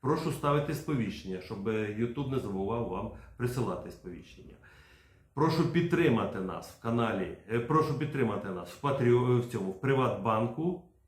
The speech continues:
і в Монобанку. В Патреоні я маю ексклюзивні відео, кому цікаво, дивіться там.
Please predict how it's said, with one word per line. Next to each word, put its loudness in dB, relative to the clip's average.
і 4
в 6
Монобанку. 6
В -18
Патреоні 8
я 0
маю 0
ексклюзивні -4
відео, -2
кому 2
цікаво, -2
дивіться -4
там. -12